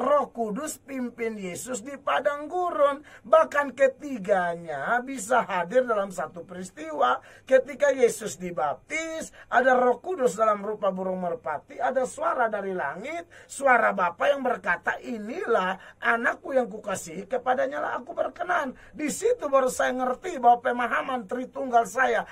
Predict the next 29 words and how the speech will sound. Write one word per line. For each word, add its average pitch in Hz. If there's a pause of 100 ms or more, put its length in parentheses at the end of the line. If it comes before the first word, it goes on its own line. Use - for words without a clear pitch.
(160)
yang 269
dulu 247
itu 214
salah. 254 (500)
Dia 320
bukan 294
satu 269
pribadi 269
tiga 254
peran, 285 (320)
tapi 320
satu 277
Allah, 311
satu 262
hakikat, 320 (160)
satu 320
jenisnya, 208
ya. 220 (240)
Jenis, 233
kalau 196
saya 262
dengan, 214 (240)
ah, 190
Kak -
Ningsi 240
misalnya, 208
kami 277
jenisnya 269
sama, 247